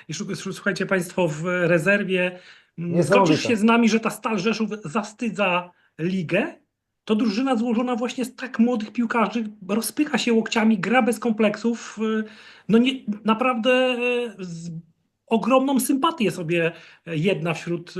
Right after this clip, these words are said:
Speaker 1: e, kibiców pozostałych drużyn. Przynajmniej ja, ja odczuwam ogromną sympatię do tych młodych chłopaków.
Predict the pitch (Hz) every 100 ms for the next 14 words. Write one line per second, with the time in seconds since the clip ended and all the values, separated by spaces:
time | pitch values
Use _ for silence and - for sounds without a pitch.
0 | 175 175 180 170 220 226 196 - 240 277
1 | 285 165 120 107 - 220 254 269 285 240
2 | 165 - - - - 180 233 233 180 220
3 | - - 202 208 196 208 180 156 - 151
4 | 143 147 143 139 143 127 131 120 123 -